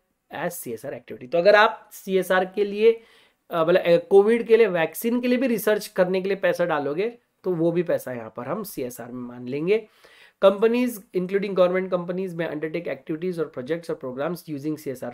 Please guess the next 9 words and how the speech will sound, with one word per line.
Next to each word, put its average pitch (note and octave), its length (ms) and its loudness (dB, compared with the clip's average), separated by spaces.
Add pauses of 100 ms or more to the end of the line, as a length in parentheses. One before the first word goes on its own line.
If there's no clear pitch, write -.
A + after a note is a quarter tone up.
funds F3+ 280 -6 (440)
directly G#3 480 4
by A3 140 4
themselves F3+ 460 0 (100)
or E3+ 200 0
in F#3+ 140 0
collaboration D3+ 540 -2
with D#3 200 -10
or D3 120 0